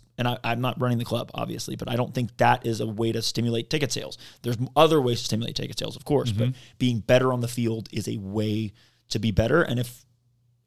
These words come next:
Speaker 1: if we're not in competition for where we need to be, then those who are making those decisions and those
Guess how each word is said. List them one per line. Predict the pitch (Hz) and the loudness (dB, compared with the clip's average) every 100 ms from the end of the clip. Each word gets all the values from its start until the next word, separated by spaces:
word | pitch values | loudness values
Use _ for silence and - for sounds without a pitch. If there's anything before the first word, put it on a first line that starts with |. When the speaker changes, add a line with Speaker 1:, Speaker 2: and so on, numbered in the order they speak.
| - | -6
Speaker 1:
if | 113 | -4
we're | 113 131 | 2 2
not | 135 - | 2 0
in | 127 | -4
competition | 127 127 - 131 135 123 | -4 -6 -4 -4 -2 -4
for | - 127 131 117 _ _ _ _ _ | -4 -2 -2 -6 _ _ _ _ _
where | 120 | 0
we | 123 | 2
need | 123 127 | 2 0
to | |
be, | 117 143 | 0 0
then | 139 123 120 113 _ _ _ _ _ _ _ _ _ _ | 0 0 0 -4 _ _ _ _ _ _ _ _ _ _
those | 98 113 120 131 | 0 4 6 4
who | 127 | 0
are | |
making | 123 120 | 0 -2
those | 127 117 | -4 -4
decisions | - 120 127 110 | -2 0 0 -2
and | 113 | -2
those | 127 117 | -2 -4